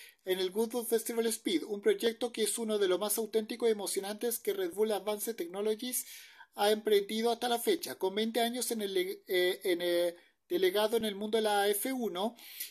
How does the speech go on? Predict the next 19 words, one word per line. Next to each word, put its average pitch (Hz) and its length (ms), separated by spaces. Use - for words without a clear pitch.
y 190 140
como 208 220
organización 202 680
centrada 220 360
en 220 80
el 220 120
rendimiento, 208 560
tenía 208 240
sentido 208 500
para 208 200
nosotros 208 480
diseñar 202 420
nuestro 190 320
pro-, 208 320
propio 208 320
hipercoche 214 640
desde 226 320
cero, 139 480
eh, 170 500